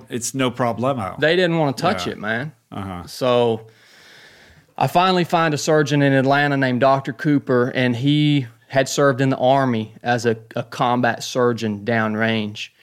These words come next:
Speaker 2: Um, and he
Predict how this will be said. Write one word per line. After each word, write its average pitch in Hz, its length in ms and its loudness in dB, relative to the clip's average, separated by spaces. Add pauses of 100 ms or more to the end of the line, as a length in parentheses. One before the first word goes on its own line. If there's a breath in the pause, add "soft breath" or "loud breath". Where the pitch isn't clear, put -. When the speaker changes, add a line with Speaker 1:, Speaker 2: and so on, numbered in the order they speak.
(560 soft breath)
Speaker 2:
Um, 107 480 -2 (880)
and 120 260 -2
he 143 640 0